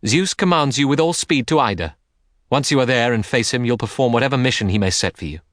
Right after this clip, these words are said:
With this, the Lady Hera turned away and took her chair again, as off they soared toward Ida,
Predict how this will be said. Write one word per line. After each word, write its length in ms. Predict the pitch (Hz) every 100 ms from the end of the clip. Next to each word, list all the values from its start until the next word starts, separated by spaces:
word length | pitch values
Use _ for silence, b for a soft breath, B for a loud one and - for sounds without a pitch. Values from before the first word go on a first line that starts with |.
| _ _ _ _ _ _ _ -
With 180 | 104
this, 280 | 92 113 -
the 100 | -
Lady 240 | 90 90 85
Hera 280 | 92 82
turned 260 | 76 90 87
away 240 | 85 90
and 120 | 78 76
took 140 | 87
her 100 | 82
chair 280 | - 95 73
again, 280 | 71 67 - _ _ _ _
as 140 | 98 -
off 280 | 117 113 -
they 140 | - 98
soared 480 | - 90 76 76 -
toward 240 | 90 90
Ida, 440 | - 82 71 -